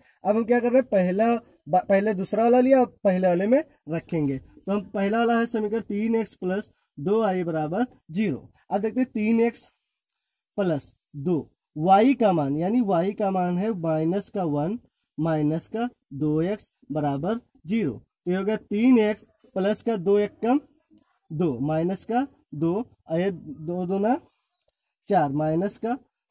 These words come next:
चार एक्स बराबर जीरो। अब देखिए तीन एक्स में से चार एक्स गया, ब-, बचा माइनस का एक्स, और ये जो माइनस का एक्स है उधर जाएगा, किसका हो जाएगा, प्लस का दो, यानी एक्स का मान आ गया माइनस का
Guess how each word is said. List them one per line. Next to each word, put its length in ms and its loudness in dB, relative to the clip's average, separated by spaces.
चार 240 4
एक्स 280 -10
बराबर 460 -2
जीरो। 240 -2
अब 180 -6
देखिए 220 0
तीन 340 4
एक्स 180 0
में 100 2
से 140 0
चार 260 6
एक्स 160 -6
गया, 180 -2
ब-, 200 -4
बचा 220 -2
माइनस 380 -2
का 120 -6
एक्स, 200 -10
और 60 -2
ये 60 2
जो 120 4
माइनस 420 2
का 160 2
एक्स 140 -4
है 60 -2
उधर 180 0
जाएगा, 280 2
किसका 320 -4
हो 60 4
जाएगा, 280 -2
प्लस 240 -2
का 220 -4
दो, 380 -4
यानी 260 2
एक्स 240 -2
का 160 2
मान 260 2
आ 120 0
गया 180 -2
माइनस 460 -2
का 260 0